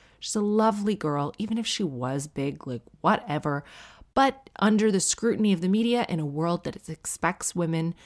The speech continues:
to take up very little space, uh, figuratively and literally, her feelings have been hurt. So she's extra sensitive maybe about photos. I use filters sometimes, sometimes I don't.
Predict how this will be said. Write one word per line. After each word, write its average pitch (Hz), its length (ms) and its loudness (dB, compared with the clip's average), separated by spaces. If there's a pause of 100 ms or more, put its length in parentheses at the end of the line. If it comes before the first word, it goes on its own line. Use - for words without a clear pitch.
(220)
to - 100 -4
take 160 240 -4
up - 100 -6
very 151 200 -4
little 143 200 -8
space, - 720 -4 (800)
uh, 123 640 -4
figuratively 220 800 0
and 123 340 -8
literally, 247 640 -2 (600)
her 254 100 -2
feelings 311 340 2
have 165 80 -4
been 180 100 0
hurt. 285 300 -2 (140)
So 254 480 -2 (400)
she's - 180 -4
extra 208 320 0
sensitive 131 460 -8
maybe 135 240 -6
about 123 280 -4
photos. - 440 -14 (840)
I 359 200 6
use 214 340 4
filters 156 460 -2
sometimes, 175 640 -4
sometimes 180 540 -2
I 269 40 0
don't. 320 380 -4